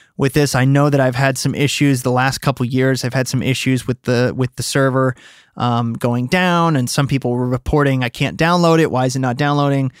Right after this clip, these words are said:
Uh, I'd get emails from people, like, all of a sudden, like, "Hey, this episode's not coming out. It's not,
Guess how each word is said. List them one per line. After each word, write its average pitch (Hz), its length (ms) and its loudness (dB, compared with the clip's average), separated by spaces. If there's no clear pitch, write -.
Uh, 120 180 0
I'd 123 100 -2
get 135 120 0
emails 131 360 0
from 135 100 -2
people, 123 380 0
like, 120 220 -2
all 135 160 0
of 123 80 -4
a 120 40 -4
sudden, 127 320 -2
like, 117 220 -4
"Hey, 156 200 0
this 135 200 -2
episode's 135 440 -2
not 120 140 -2
coming 120 280 -2
out. 180 280 2
It's 127 160 -6
not, 127 260 -2